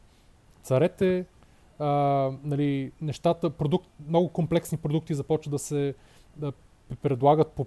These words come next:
много по-ясен начин, започват да се навлизат видеа, които обясняват как един продукт се използва, как да се купи. Тоест, много повече се улесняват хората да си дадат парите за нещо, което то не представа да е по-, нали, да е толкова комплексно, колкото е. А,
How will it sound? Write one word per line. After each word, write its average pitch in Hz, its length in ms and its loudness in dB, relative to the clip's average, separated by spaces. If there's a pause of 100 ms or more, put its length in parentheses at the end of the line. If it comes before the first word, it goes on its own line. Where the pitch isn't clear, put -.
(100)
много 143 200 0
по-ясен 143 1080 0
начин, 135 320 -4
започват 131 400 -6
да 127 120 -6
се 135 180 -10
навлизат 131 420 -2
видеа, 127 280 -2
които 139 240 -8
обясняват 127 480 -4
как 131 200 -6
един 123 180 -6
продукт 120 280 -8 (180)
се - 120 -10
използва, 123 400 -4
как 127 200 -6
да 123 80 -6
се - 120 -10
купи. 123 400 -6 (580)
Тоест, 175 300 4
много 175 220 2
повече 190 320 2
се 160 80 -2
улесняват 160 400 2
хората 160 340 2
да 156 80 -2
си 143 140 -2
дадат 139 180 2
парите 139 340 0
за 120 120 -2
нещо, 147 260 -4
което 160 360 0 (420)
то 175 120 6
не 190 60 6
представа 175 440 0
да 175 80 0
е 147 40 0
по-, 151 320 -4 (440)
нали, 139 200 -4
да 127 80 -2
е 120 40 -4
толкова 147 300 0
комплексно, 135 400 -4
колкото - 360 -6
е. 175 140 -2 (680)
А, 135 540 -2